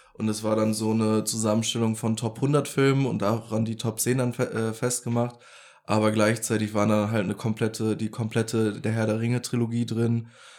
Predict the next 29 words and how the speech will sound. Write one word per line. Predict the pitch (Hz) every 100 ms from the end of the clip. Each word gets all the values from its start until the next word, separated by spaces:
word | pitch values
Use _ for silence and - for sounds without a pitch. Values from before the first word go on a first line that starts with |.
| -
äh, | - 110 107 104
der | 95 101
Parte | 110 104 -
eins | - 107 110
und | 110
zwei. | - 110 113 117 120 - - _ _
Und | - 110
dann | 110 107 98
war | 101
das | 117 110 -
für | - 113
mich | 113 113 120
ein |
bisschen | 113 110 - 110
zu | 107 - 110
wenig | 117 113 113
durchgewechselt, | 123 123 120 107 101 101 110 123 127 _ _ _ _ _
weil | - 95
es | 90 -
halt | 98 98
schon | - 107 110
quasi | 90 87 98
zwei | - - 110 104 101 90
Sachen | 98 104 110 120 117 110 - _ _ _ _ _ -
sind, | 107 95
schon | - 92
fünf | - 110 -
Plätze | 101 101 -
quasi. | - - - 113